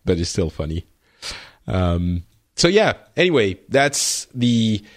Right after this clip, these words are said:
ZeniMax, uh, Oculus trial that has started. I-,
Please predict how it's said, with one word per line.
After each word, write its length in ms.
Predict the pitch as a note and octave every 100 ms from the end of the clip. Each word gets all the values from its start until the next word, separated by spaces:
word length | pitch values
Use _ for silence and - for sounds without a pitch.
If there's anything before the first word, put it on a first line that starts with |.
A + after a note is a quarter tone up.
| _ -
ZeniMax, 680 | G2+ D3+ C3+ B2 A2 - -
uh, 180 | A#2 A2+
Oculus 380 | C3+ B2+ A#2 G#2
trial 420 | - A2 F#2+ A2 B2+
that 120 | G#2
has 200 | G#2 F#2
started. 580 | - G#2+ F2+ F#2+ A#2+ B2 - -
I-, 20 | -